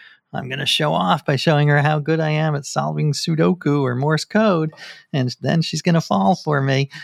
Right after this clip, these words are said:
So it is ridiculously sleazy. But I guess if all these guys are doing it, that it does, it is effective. So I wanna get that out there to anyone who goes on a first date.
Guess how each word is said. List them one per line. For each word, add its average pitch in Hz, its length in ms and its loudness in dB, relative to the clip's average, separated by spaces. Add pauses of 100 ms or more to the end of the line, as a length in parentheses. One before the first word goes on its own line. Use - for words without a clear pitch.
(260)
So 156 280 4
it 160 120 4
is 180 280 2 (120)
ridiculously 143 920 0
sleazy. 127 600 0 (200)
But 139 120 4
I 139 100 4
guess 202 600 4
if 147 200 2
all 170 180 4
these 170 200 4
guys 160 300 4
are 147 80 0
doing 156 340 0
it, 127 260 0
that 127 220 -2 (160)
it 131 160 -4
does, 147 460 -2
it 127 120 0
is 143 240 -2
effective. 139 480 -2
So - 140 2
I 143 100 4
wanna 175 360 4
get 165 220 2
that 160 160 4
out 139 300 0
there 117 300 -2 (120)
to 143 120 -2
anyone 160 500 4
who 147 80 2
goes 143 280 2
on 143 200 2
a 131 60 0
first 147 440 -2
date. 127 280 -2